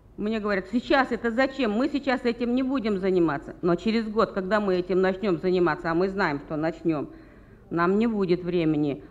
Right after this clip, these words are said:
доказать всем и показать всем, что вот здесь хорошо, а вот здесь не очень хорошо. Поэтому я, я, э,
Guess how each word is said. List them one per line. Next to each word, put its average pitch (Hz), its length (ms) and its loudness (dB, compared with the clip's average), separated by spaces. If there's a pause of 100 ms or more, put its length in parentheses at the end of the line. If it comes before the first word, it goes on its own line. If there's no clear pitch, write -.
доказать 165 640 0
всем 233 300 0
и 175 100 0
показать 165 640 0
всем, 220 320 -4
что 170 340 -4 (280)
вот 165 180 0
здесь 185 260 -2
хорошо, 165 560 -4
а 151 80 -2
вот 160 160 -2
здесь 175 300 -2
не 147 120 2
очень 127 300 -4
хорошо. 127 420 -8
Поэтому 233 400 -2
я, 226 140 -2
я, 254 460 0
э, 180 120 -2